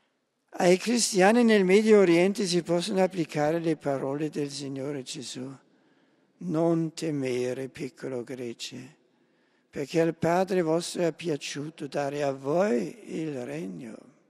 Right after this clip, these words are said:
Infatti, anche se poco numerosi, essi sono portatori della buona notizia dell'amore di Dio per l'uomo,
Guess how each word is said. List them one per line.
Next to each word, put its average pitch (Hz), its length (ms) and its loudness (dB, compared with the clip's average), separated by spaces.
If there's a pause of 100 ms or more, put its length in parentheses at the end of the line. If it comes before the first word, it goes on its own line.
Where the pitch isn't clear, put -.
(1400)
Infatti, 185 720 -4
anche 170 260 -2
se 180 220 -2
poco 214 500 0
numerosi, 151 960 -2 (840)
essi 196 340 -2
sono 202 260 2
portatori 190 720 2
della 175 280 6
buona 180 300 4
notizia 170 580 -2
dell'amore 160 600 0
di 160 160 -4
Dio 175 260 2
per 160 220 -2
l'uomo, 151 640 -4